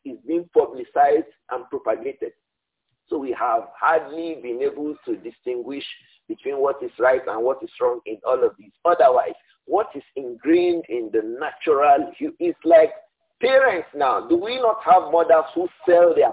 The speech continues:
children? We read in the news, a mother who will sell the child to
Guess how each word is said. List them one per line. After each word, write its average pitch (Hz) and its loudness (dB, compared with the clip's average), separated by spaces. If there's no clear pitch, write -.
children? 151 -2
We 254 -2
read 339 2
in 269 -4
the 233 4
news, 302 -4
a 185 6
mother 220 4
who 180 -2
will 240 0
sell 277 0
the 440 4
child 330 8
to 202 -6